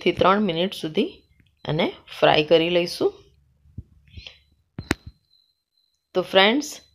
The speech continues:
તમે જોઈ શકો છો કે આદુ અને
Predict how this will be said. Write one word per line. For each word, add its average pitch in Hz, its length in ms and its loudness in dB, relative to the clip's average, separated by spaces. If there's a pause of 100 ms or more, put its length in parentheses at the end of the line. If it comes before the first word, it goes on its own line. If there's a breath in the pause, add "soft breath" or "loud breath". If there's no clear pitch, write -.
(140)
તમે 180 280 0
જોઈ 240 220 4
શકો 165 240 0 (100)
છો 180 120 0 (720)
કે 180 140 4 (640)
આદુ 151 320 2 (220)
અને 165 160 0